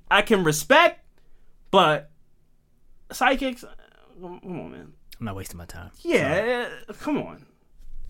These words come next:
Speaker 1: In nineteen eighty-four,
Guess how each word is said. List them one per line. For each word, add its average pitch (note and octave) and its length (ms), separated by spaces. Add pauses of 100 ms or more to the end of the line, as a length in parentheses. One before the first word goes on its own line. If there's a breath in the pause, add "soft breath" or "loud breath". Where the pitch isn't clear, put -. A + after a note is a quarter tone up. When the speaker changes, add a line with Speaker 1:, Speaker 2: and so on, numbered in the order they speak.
(1040)
Speaker 1:
In F#3+ 160
nineteen D4+ 300
eighty-four, B3+ 760